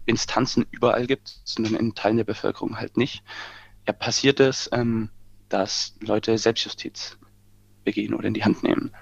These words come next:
Ähm, und es gibt da komische Verquickungen, zum Beispiel, es gibt ja traditionell auch indigene Gemeinschaftsjustiz, die im Konsens mit der Dorfgemeinschaft Sachen beschließen. Aber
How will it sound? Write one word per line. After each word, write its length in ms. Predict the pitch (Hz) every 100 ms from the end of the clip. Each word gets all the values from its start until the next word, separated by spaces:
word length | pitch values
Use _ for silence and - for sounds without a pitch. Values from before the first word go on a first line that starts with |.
| - - - - -
Ähm, 440 | 117 110 104 104 -
und 760 | - 110 107 104 101 - - - - - - - _ _ _ -
es 160 | 120 -
gibt 180 | - _ _
da 380 | - 107 104 101
komische 420 | - - 123 -
Verquickungen, 800 | 117 - - 139 - 156 180 214 - - - _ -
zum 160 | 117
Beispiel, 400 | 104 113 - 110
es 200 | 107 -
gibt 140 | - -
ja 80 |
traditionell 800 | 113 - 104 113 - 110 110 113
auch 200 | - 110
indigene 540 | - 117 110 - 117 113
Gemeinschaftsjustiz, 1000 | 101 101 120 139 - - - - - - - - - - - _ _ -
die 180 | 110
im 140 | - 107
Konsens 600 | - 120 117 113 107 -
mit 100 | -
der 60 |
Dorfgemeinschaft 680 | - 110 - 104 107 107 -
Sachen 240 | - - 135
beschließen. 540 | - - 143 - 151 - - - - - -
Aber 320 | 120 113